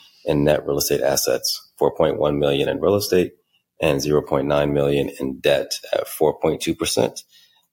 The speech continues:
um, with thirty-year fixed rates across all those mortgages.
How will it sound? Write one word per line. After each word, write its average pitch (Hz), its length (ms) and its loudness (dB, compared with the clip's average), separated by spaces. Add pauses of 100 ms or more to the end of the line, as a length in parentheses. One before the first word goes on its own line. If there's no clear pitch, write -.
um, 71 380 2
with 71 180 -2
thirty-year 69 420 0
fixed - 300 -4
rates 62 320 0
across - 360 0
all - 180 0
those - 200 0
mortgages. - 560 -2